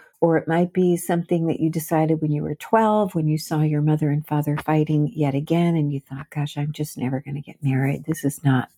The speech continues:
for me." So these are what I'm calling old agreements, and what they actually are,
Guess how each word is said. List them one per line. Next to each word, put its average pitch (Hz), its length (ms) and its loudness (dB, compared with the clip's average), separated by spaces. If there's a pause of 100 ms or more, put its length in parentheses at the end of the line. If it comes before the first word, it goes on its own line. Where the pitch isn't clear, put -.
(140)
for - 140 2
me." 135 420 4
So 202 240 4
these 220 320 2
are 240 120 4
what 185 160 2
I'm 165 160 0
calling 156 440 0
old 160 200 0
agreements, 160 680 0
and 175 120 0
what 170 140 -2
they 160 200 0
actually 214 720 -2
are, 220 380 2